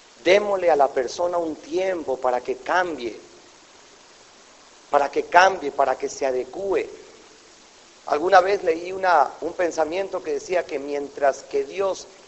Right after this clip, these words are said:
espera el último suspiro o respiración para emitir el juicio, nosotros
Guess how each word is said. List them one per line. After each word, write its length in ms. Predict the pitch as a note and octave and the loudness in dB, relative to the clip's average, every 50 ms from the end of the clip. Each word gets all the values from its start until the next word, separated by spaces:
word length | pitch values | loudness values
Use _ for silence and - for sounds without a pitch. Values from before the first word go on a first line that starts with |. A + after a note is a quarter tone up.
| - - - | -12 -4 -2
espera 760 | C3+ C3 - - - - - - G3 F#3+ F3+ F3 E3 E3 - - - | -2 -2 -2 -4 -14 -12 -8 -4 -4 0 2 2 2 2 0 -2 -2
el 260 | C#3+ C#3+ C#3+ D3 D3 - - - - - - - - - | 0 0 0 -2 -8 -14 -18 -20 -20 -20 -20 -20 -8 -2
último 1000 | C#4 C#4+ D#4 D4+ D4 - - - - - - - B3+ B3+ A#3 A#3 A#3 A3+ A3+ A3 - - - - - - - - - - | 0 0 0 0 -4 -8 -12 -20 -20 -20 -16 -12 -12 -8 -4 -2 0 0 0 -2 -4 -12 -20 -20 -20 -20 -20 -20 -20 -20
suspiro 1000 | - - - - F3 E3 - - - - - - - A3+ A3 F3 D3 A#2+ G2+ - - - - - - - - - - - - - - - - | -16 -14 -10 -8 -8 -8 -10 -12 -18 -20 -20 -16 -14 -12 -8 -4 -4 -4 -4 -6 -12 -20 -20 -20 -20 -20 -20 -20 -20 -20 -20 -20 -20 -8 2
o 120 | - D3 D#3+ | 6 6 6
respiración 920 | C#3+ D3 D3 C#3+ - - - E3 D3 C#3+ C#3 C#3 - F#3 G3 F#3+ F3+ D#3+ - - | 8 6 2 2 0 -6 -4 2 4 4 4 4 2 0 0 0 0 0 0 2
para 180 | C#3+ C3 B2 | 2 2 2
emitir 380 | B2 B2 B2+ B2 A#2+ - F#3+ E3 | 0 -2 -4 -8 -10 -10 -8 -8
el 100 | E3+ D3+ | -8 -8
juicio, 400 | - - A3 G#3 - - B3+ C#4+ - - - - - - - - - - - - - - - - - - - - - - | -8 -12 -14 -12 -12 -12 -12 -14 -14 -18 -20 -20 -20 -20 -20 -20 -20 -20 -20 -20 -20 -20 -20 -20 -20 -20 -20 -20 -20 -10
nosotros 640 | B2+ C3 C3 B2+ - F3+ F3+ F3+ E3 F3 D#3+ - - | -4 -4 -4 -2 -2 -4 -2 -2 -4 -6 -6 -6 -10